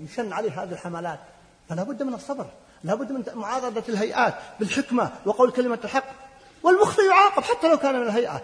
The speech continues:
لكن لماذا نضخم هذه الأمور؟ لماذا في المجالس الناس يبدأون يعددون أخطاء الهيئة لم تقع؟ كذب وزور وبهتان.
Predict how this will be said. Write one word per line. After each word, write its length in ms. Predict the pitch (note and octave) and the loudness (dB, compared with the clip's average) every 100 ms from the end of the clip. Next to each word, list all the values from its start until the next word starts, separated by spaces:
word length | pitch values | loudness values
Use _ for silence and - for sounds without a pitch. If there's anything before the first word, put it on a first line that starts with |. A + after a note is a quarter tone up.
| - | -2
لكن 180 | G3+ G3+ | -2 0
لماذا 260 | A3+ D#4 A#3+ | 2 2 2
نضخم 360 | E3 F3 - | -2 -6 -10
هذه 140 | C3+ C3+ | -10 -12
الأمور؟ 300 | C3 D3+ E3 _ _ _ - | -12 -14 -14 _ _ _ 0
لماذا 540 | B3 F#4 F4+ D#4+ C4 | 4 6 6 6 4
في 80 | A#3+ | 2
المجالس 480 | D4+ C4+ D#4+ D#4+ B3+ | 0 2 4 4 2
الناس 340 | C4 E4 D4+ - - | 2 2 2 -2 -2
يبدأون 300 | A#3 A#3 D4 | 2 4 4
يعددون 480 | C4 A#3 A#3 E4 D4 | 2 0 -2 -4 -2
أخطاء 380 | B3 - E4 D4+ | -2 0 0 4
الهيئة 240 | C#4 E4 | 4 4
لم 200 | D4+ D4 | 4 4
تقع؟ 400 | E4+ F4 E4+ - - - - - - - - - | 2 8 8 8 2 -12 -16 -18 -20 -20 -20 10
كذب 300 | F#4 F#4+ C#4+ | 10 10 8
وزور 460 | D4 C4+ F4+ F4 C4 | 8 8 6 8 8
وبهتان. 600 | C4 G3 - F4 F4 | 6 6 10 12 10